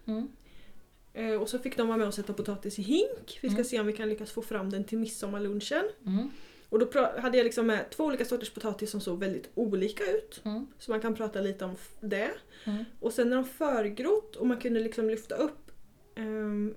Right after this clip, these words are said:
Speaker 2: hela potatisen med rötter och jord i allt.
Speaker 1: Mm.
Speaker 2: Jag har ju förgrott i, i gamla glasslådor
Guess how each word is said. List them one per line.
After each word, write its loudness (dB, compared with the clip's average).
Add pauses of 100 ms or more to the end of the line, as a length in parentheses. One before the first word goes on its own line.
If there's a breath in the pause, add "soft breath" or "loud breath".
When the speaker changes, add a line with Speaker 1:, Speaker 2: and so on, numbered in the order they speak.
Speaker 2:
hela 0
potatisen -2
med 4
rötter 0
och -6
jord 2
i -2
allt. -2
Speaker 1:
Mm. 2
Speaker 2:
Jag 8
har 4
ju 0
förgrott 0
i, -6
i -2
gamla 0
glasslådor 0